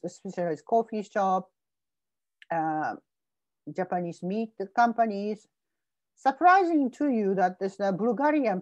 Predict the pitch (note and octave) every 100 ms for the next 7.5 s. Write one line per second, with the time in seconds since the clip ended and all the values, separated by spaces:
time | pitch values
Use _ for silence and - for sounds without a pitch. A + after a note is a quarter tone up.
0 | - G#3 G#3 C#3+ - - _ - F3 F3+
1 | G#3+ G#3 - D4 D4 _ A#3+ F#3+ D#3+ D#3+
2 | G#3+ G3+ _ G#3+ G3+ F#3 E3 - D#3 E3
3 | - _ _ _ _ F#3+ F3 E3 D#3 D3
4 | C#3+ - G#3 G#3 G3 F3+ F3+ F3 - D4+
5 | C#4 D#3+ - - B2+ - _ _ _ _
6 | _ _ _ _ D#3+ A3 D#4 D4 - A#3
7 | G3 G#3 - G#3 F#3+